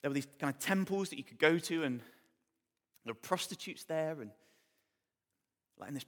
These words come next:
really public way, you could kind of, you know, and, and adultery was generally quite accepted and, in fact, encouraged in the day, so you, you could do it, and it was quite, quite free and, and, and encouraged and accepted. And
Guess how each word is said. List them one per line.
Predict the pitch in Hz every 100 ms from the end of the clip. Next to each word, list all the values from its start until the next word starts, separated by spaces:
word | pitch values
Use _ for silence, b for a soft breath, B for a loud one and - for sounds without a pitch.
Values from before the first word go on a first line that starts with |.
| -
really | 180
public | - 190 160 151
way, | 127 143 165 170
you | 170
could | - 127
kind | 156 131
of, | - _
you | -
know, | 123 156 151 _ _ _ _ _ _ _ _ -
and, | 139 135
and | 143
adultery | 135 131 165 165 180
was | 170
generally | - 139 165 170
quite | 156 151 139
accepted | - 175 - 160
and, | 135 131 -
in |
fact, | 143 - 139
encouraged | 113 - 190 220 190 -
in | 170 165 - b -
the |
day, | 127 160 196 202
so | 170
you, | 151 147 b b b b b b b _ -
you |
could | 127
do | - 196
it, |
and | 175
it |
was | 156
quite, | - 143 - -
quite | - 135 - _ _ _ _ _ _ B B B B
free | - 160 185 170
and, | 127 -
and, | 131 - -
and | 131 120 -
encouraged | - - 180 180
and | 147
accepted. | 151 - - - 104
And | -